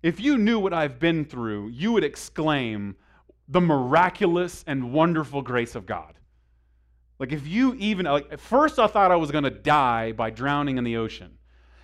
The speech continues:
And then I thought I was gonna die by being eaten by a fish. And as if that weren't enough, I thought I would just die slowly in the belly of a fish. Until now, he says, "Look,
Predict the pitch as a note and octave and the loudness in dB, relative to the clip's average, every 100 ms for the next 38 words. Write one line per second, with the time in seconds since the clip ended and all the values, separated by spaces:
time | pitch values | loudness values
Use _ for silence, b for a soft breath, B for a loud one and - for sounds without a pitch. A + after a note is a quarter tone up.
0 | - G#3+ B3 F4+ E4+ G#3+ G3+ A3 - b | -2 0 2 4 6 6 2 -2 -6 b
1 | b b _ F#3 G#3 C#4 C4+ A#3+ G3 G3+ | b b _ -6 0 4 4 4 2 2
2 | E3 B2+ G3 A3+ F3 E3 E3 D#3 D3+ C#3+ | 0 4 6 8 6 6 4 4 2 -2
3 | E3 E3+ D#3 C#3+ C3 G#2+ - C#3 - - | -4 -6 -4 0 0 -2 -6 -8 -8 -16
4 | - _ _ _ _ _ _ _ _ _ | -16 _ _ _ _ _ _ _ _ _
5 | _ D#3+ F3+ F3 B3 C4+ A3+ G3 G3+ F#3+ | _ -2 0 0 -2 2 0 2 2 2
6 | F#3 G#3+ E3+ - G3+ G#3 F3 E3 B2+ A2+ | 0 0 0 2 4 4 0 -4 -8 -2
7 | C#3 F3+ F3 A#2 G#2 - D3+ E3+ G3+ G#3+ | 0 2 2 -2 -8 -14 -4 2 2 2
8 | C#3 E2+ F#2 _ _ _ _ D3+ C#3+ A2 | -2 -10 -16 _ _ _ _ -8 -6 -4
9 | D3 E3 D#3 D3 B2 - C3 F2+ - - | -2 0 0 -2 -6 -10 -12 -12 -18 -20
10 | - _ _ _ _ C3 B2+ D3+ A#2+ C3+ | -20 _ _ _ _ -10 -8 -6 -4 -4
11 | G3 D3 A2+ G2+ B2 - A2+ G#2+ G#2 - | -4 -6 -8 -10 -16 -12 -10 -10 -12 -16
12 | E3 | -16